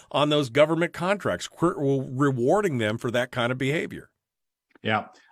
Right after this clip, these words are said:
Speaker 2: I'm gonna be very skeptical of candidates who say that, uh, that they're, that they're big on infrastructure, that their plan is to go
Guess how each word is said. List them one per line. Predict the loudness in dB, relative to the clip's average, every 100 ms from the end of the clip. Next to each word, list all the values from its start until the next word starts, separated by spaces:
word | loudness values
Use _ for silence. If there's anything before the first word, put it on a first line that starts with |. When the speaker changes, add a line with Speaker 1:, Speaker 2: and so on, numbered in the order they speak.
| 4
Speaker 2:
I'm | 8
gonna | 8
be | 8
very | 6 6 4
skeptical | 2 0 0 -2 -2
of | 0
candidates | 2 2 2 -4 -4
who | -4
say | 0 2 2
that, | 0 -2
uh, | -2 -2 -2
that | -6 -2
they're, | -2 -2
that | -6 -8
they're | -6
big | 0 2
on | 2
infrastructure, | 0 -2 -6 -2 -2 -2 -6
that |
their | -2 -2
plan | 0 -2 0 -2
is | -4
to | -8
go | -4 -4 -4